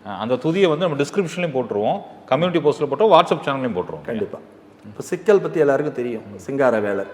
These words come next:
Speaker 1: ம்.
Speaker 2: சிக்கல் மாதிரி எக்கல்னு ஒரு தலம் இருக்கு.
Speaker 1: ம்.
Speaker 2: இப்ப திருத்துறைப்பூண்டியை பத்தி கூட நம்ம சேனல்லாம் வந்திருக்கு, சொல்லியிருக்காங்க. பவ ஔஷதீஸ்வரன்,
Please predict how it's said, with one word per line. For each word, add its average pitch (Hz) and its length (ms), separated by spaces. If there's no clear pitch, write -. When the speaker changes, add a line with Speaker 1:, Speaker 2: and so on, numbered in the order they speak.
Speaker 1:
ம். 92 140
Speaker 2:
சிக்கல் 165 460
மாதிரி 180 220
எக்கல்னு 180 360
ஒரு 165 140
தலம் 127 220
இருக்கு. - 320
Speaker 1:
ம். 101 200
Speaker 2:
இப்ப 80 240
திருத்துறைப்பூண்டியை 175 680
பத்தி 139 260
கூட 170 360
நம்ம 135 160
சேனல்லாம் 123 520
வந்திருக்கு, 113 340
சொல்லியிருக்காங்க. 117 440
பவ 139 380
ஔஷதீஸ்வரன், 107 680